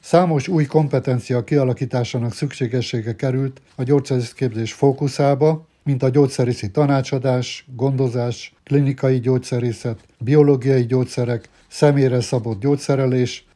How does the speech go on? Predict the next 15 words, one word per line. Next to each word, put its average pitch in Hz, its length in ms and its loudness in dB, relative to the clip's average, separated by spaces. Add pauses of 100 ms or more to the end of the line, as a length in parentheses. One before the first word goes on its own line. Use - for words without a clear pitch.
a 117 140 -6
privatizációt 156 840 2
követően 135 500 0
meg 123 440 -2
a 131 120 -8
gazdasági 120 600 -2
ismeretek, 113 680 -6
marketing 123 580 -4
management. 110 640 -6 (280)
Ezerkilencszázkilencvenig 156 1500 2 (100)
négy 143 280 0
képzőhely 120 720 0
volt 143 480 -2
Romániában, 131 880 -2
Bukarest, 131 580 -4